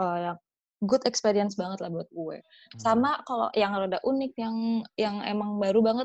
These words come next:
Speaker 1: ini melakukan user research di saat pandemi ini. Ini
Speaker 2: Hmm.
Speaker 1: benar-benar challenging banget sih dan, dan tapi seru gitu. Jadi
Speaker 2: Hmm.
Speaker 1: lo gimana di challenge, gimana bisa menyiapkan si, eh,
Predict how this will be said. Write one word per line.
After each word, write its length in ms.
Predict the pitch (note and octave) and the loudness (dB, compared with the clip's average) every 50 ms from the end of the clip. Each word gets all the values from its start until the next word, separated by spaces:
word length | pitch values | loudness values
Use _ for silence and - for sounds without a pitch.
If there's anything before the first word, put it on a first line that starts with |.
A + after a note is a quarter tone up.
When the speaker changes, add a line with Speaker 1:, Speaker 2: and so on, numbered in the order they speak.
| - | -2
Speaker 1:
ini 320 | - C4 C4 C#4+ D4+ D4 C#4+ - - _ _ _ _ | 0 0 0 0 0 -2 -4 -6 -10 _ _ _ _
melakukan 640 | - G#3+ A3+ A3+ A3 A3+ A3+ B3+ A#3+ A#3 - C#4 D4+ | 0 2 4 6 6 6 6 4 4 4 2 0 2
user 320 | C4+ B3+ - A#3+ A#3 A#3 A3+ A3+ | 0 0 -2 -4 -6 -6 -4 -4
research 320 | A3 A3 - B3 B3+ - - - - G3+ | -4 -4 -4 -6 -8 -8 -12 -8 -4 -2
di 80 | G#3 | -2
saat 240 | G3 G3+ F#3 F#3+ - | -2 -2 -4 -4 -2
pandemi 560 | - F#3+ F#3 G3+ G#3 F#3+ F#3 F3+ F#3+ F#3 F3+ | -2 -2 0 0 0 0 0 -2 -4 -4 -4
ini. 240 | F#3+ F#3+ F#3+ G3+ G3 - - _ _ _ _ _ _ _ _ - | -2 0 2 0 0 0 -2 _ _ _ _ _ _ _ _ 2
Ini 80 | A3+ B3 | 4 4
Speaker 2:
Hmm. 80 | A3+ | 6
Speaker 1:
benar-benar 540 | G3 G3 G3 G3 F#3 - F#3+ F3+ F#3 F#3 F#3 F#3 F3 - _ _ _ _ | 6 8 6 6 6 4 2 2 4 2 2 0 -2 -6 _ _ _ _
challenging 560 | - G#3+ G3+ F#3+ F#3+ G3 G3 F3 F#3 F#3 G3 | 0 2 2 4 4 2 2 0 0 0 0
banget 320 | F#3 E3 E3 E3+ E3+ E3+ E3+ - | 0 -2 -2 -2 -4 -6 -6 -4
sih 80 | E3+ E3+ | -2 -2
dan, 160 | E3+ D#3+ D#3+ - _ _ _ _ | -2 -4 -4 -10 _ _ _ _
dan 400 | F3+ F3+ E3+ E3 D#3+ D#3+ E3 E3+ | -2 0 0 0 -2 -4 -2 0
tapi 160 | - A3 C#4+ | 0 2 2
seru 320 | D#4 D#4+ D#4 D4 C#4 B3+ | 2 4 4 6 6 4
gitu. 240 | G#3 G3 - G3 G3 | 4 2 0 0 2
Jadi 320 | F3+ G3+ G3 C4 C4+ - - - | 2 2 2 2 0 -2 -4 -10
Speaker 2:
Hmm. 160 | A2+ A2 G2+ - A3 | -14 -8 -2 2 4
Speaker 1:
lo 80 | B3 B3 | 4 4
gimana 400 | A3+ G#3+ A3 G#3+ G#3 G#3+ A3+ - | 4 2 2 0 0 0 0 2
di 160 | G#3+ G#3+ G#3+ - | 2 0 0 -2
challenge, 480 | - A#3 G3+ G3+ G3+ G#3 A#3 B3+ C4 - | -2 -2 0 2 2 2 2 0 -2 -2
gimana 320 | G#3+ G3+ F#3 F#3+ F#3+ G#3+ | -4 -4 -2 -2 -2 -2
bisa 320 | A3+ G#3 G#3 G3+ G3+ F#3+ F3 F3+ | -2 -2 -2 -2 -4 -4 -4 -4
menyiapkan 640 | F3+ F#3 F#3 F#3+ F#3+ F#3 F3+ F3+ - - F#3+ F3+ F#3 F#3+ - | -6 -6 -4 -4 -4 -4 -6 -6 -6 -6 -4 -4 -4 -6 -4
si, 320 | - E3+ E3 E3 E3 E3 E3 - _ _ _ _ - - | -4 -2 -2 -2 -2 -4 -6 -8 _ _ _ _ -10 -6
eh, 720 | F#3 F3+ F3+ F3 F3 F3 F3 E3+ E3+ E3+ E3+ E3 E3 D#3+ | -4 -2 0 0 0 0 -2 -2 -2 -2 -2 -2 -2 -2